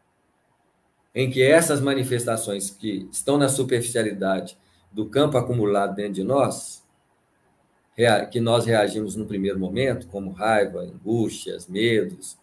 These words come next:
eu permito com que esses terrenos não sejam a nossa marca pessoal,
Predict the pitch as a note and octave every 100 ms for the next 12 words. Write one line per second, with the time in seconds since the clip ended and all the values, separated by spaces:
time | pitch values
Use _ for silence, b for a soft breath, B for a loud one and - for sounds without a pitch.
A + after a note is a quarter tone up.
0 | _ _ _ _ _ _ _ _ _ _
1 | _ - C#3 C#3+ E3 C#3 D#3 E3+ D3+ D3+
2 | C#3+ C3+ B2+ - - A2+ A#2 C3 B2+ C#3
3 | C#3+ D3 E3+ C3 A2+ A2 G#2 G2 G2 G2
4 | F#2 F#2 - D#2+ -